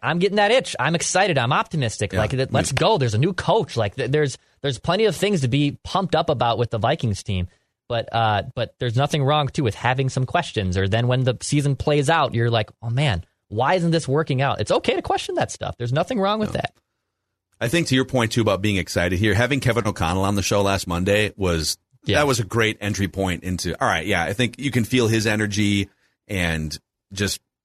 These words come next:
Speaker 2: you can sort of see the vision that he has for what this football team could be. And so there's a lot of things to be excited about. But we are going to still poke holes in the things that we don't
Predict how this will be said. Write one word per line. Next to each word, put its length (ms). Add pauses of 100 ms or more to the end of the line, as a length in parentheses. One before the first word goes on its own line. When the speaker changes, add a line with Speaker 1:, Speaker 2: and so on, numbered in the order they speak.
(200)
Speaker 2:
you 100
can 100
sort 160
of 60
see 260
the 120
vision 380
that 100
he 160
has 300
for 120
what 140
this 160
football 320
team 200
could 160
be. 140
And 100
so 100
there's 180
a 40
lot 160
of 80
things 200
to 80
be 80
excited 360
about. 300 (420)
But 320
we 140
are 180
going 240
to 120
still 240
poke 320
holes 420
in 180
the 80
things 320
that 140
we 100
don't 340